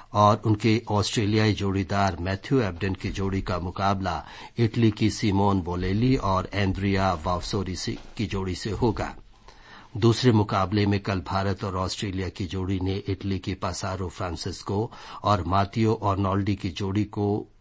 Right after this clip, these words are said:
बत्तीसवें राउंड में छह दो, छह दो के सीधे सेटों में पराजित किया।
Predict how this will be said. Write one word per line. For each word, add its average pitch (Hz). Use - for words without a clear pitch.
बत्तीसवें 101
राउंड 95
में 95
छह 101
दो, 98
छह 95
दो 98
के 87
सीधे 104
सेटों 95
में 90
पराजित 92
किया। 95